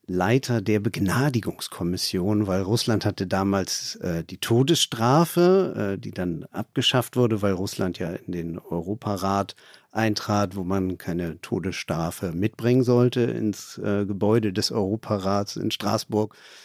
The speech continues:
So, und er hat damals halt sich mit mir mehrmals getroffen und, ähm, er ist ein Schriftsteller, war ein wahnsinnig beeindruckender Mann, der halt eben sich tatsächlich mit dieser Frage der Begnadigung von Leuten, die eben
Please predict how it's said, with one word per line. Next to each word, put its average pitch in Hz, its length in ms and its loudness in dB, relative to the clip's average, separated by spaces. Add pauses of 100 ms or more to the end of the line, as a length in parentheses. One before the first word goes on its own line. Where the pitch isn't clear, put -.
So, 143 200 4
und 127 300 0
er 135 300 4
hat 139 180 0
damals 120 520 2
halt 110 300 0 (540)
sich 101 280 -4
mit 110 160 2
mir 120 220 4
mehrmals 113 480 4
getroffen 135 640 4
und, 104 480 0
ähm, 95 340 0 (200)
er 110 240 -2
ist 120 160 -2
ein 98 120 2
Schriftsteller, 98 600 0
war 90 120 0
ein 90 140 0
wahnsinnig 92 560 -2 (240)
beeindruckender 98 1000 -2
Mann, 101 480 0
der 98 260 -2
halt 107 160 -4
eben 104 260 -6
sich - 180 -10
tatsächlich 98 540 -6
mit 101 120 -6
dieser 101 220 -4
Frage 101 400 -4
der 95 120 -4
Begnadigung 104 760 0
von 95 220 -6
Leuten, 113 440 2
die 107 220 -2
eben 113 500 2